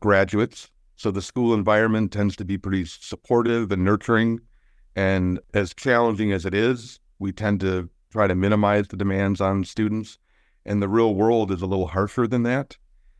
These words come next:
I feel like in our attempts to prepare students, we need to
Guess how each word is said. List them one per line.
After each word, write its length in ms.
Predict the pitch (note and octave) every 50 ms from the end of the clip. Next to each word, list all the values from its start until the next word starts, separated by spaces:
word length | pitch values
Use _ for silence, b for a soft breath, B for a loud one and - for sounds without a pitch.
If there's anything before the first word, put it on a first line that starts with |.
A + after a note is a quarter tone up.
| - - -
I 80 | - G#2+
feel 220 | G2 - D3 D3
like 200 | C#3 B2 A2 F#2+
in 80 | A#2+ G#2
our 120 | G#2 G#2
attempts 440 | G2+ G2 - - B2 C3 A#2+ A#2 - -
to 120 | - G#2
prepare 540 | - - G2+ - - - A2+ A#2 A#2 A#2 A#2
students, 480 | - - - A2 G2+ F#2+ G2 F#2 -
we 100 | F#2 G2
need 220 | F#2+ G#2 G2+ F#2 -
to 360 | - G2+ F#2 F#2 F2+ F2 E2+